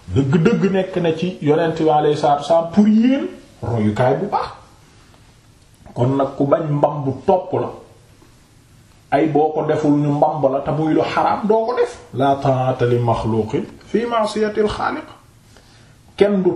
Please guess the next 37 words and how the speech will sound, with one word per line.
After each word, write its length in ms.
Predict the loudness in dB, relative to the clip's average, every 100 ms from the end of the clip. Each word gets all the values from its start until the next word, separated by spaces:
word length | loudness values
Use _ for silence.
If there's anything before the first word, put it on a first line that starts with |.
| 2
topp 400 | 0 0 -10 0
kenn 320 | 2 2 -2 -4
ku 80 |
ñu 120 | -2 2
bind 280 | 2 2 2
laa 260 | 2 2
wax, 120 | -2 -6 -14 -20 -20 _ _ -20 _
bay 260 | -2 0 2
mooy 260 | 2 2
Yàlla, 260 | 0 0 -2 -4 -16 -20 -20 -20 _ -10
di 160 | -2 -2
mooy 280 | 0 -2
ki 100 | -2
bind 220 | -2 0 0
ndax 280 | 0 -2 -4
neexal 640 | -2 0 0 0 -2 -2 -6 -18 -20 -20 -20 _ _ _ _
ki 100 | -2
nga 120 | 0
xamante 420 | 0 -2 0 0 0
ne 100 | 2
nii 200 | 2 2
moom 240 | 2 0 2
dañ 160 | 2
koo 180 | 2 2
bind 220 | 2 2
moom. 220 | 0 -2 -6 -14 -20 _ _ _ -20 _ _ _ _ -20 -20 -20 _ _ _
Te 120 | 0
sax 320 | 2 0 -2 0
boo 200 | 0 0
ko 220 | -2 -4
gis 160 | -6 -2
nga 100 | 0
bu 160 | 0 0
gërëmee 440 | 0 0 0 -2
tey 160 | 0 -2 -2 -8
du 140 | -2 0
yàgg, 260 | 0 0